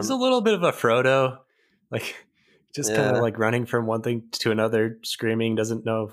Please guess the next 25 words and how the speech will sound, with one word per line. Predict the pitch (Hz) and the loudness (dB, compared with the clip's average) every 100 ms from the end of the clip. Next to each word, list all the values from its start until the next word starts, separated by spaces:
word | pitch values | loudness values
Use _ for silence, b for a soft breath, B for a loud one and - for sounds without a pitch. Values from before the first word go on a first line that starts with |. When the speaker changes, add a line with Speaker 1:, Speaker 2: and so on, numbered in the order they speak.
| - | -4
Speaker 1:
what | 113 110 | -4 -2
to | |
do, | 107 107 | -2 0
and | 110 | 0
I | 107 | -2
was, | 104 - - | -4 -8 -2
always | 117 113 | 0 0
got | 107 | -2
this | 104 - | -2 -2
terrified | 110 - 107 101 b b b b | -2 0 -2 -4 b b b b
look | 120 113 | -4 0
on | 110 | 0
his | 107 | 0
face. | 117 | -2
He | - | 0
does | 220 247 | -2 0
kinda | 214 123 | 0 0
grow | 110 117 135 | 2 2 4
by | 123 120 | 2 2
the | 113 101 | 2 2
end, | 131 127 120 117 - | 2 2 0 -4 -6
you | |
know, | 110 117 | -6 -4
like, | 110 | -4
he | 107 | -4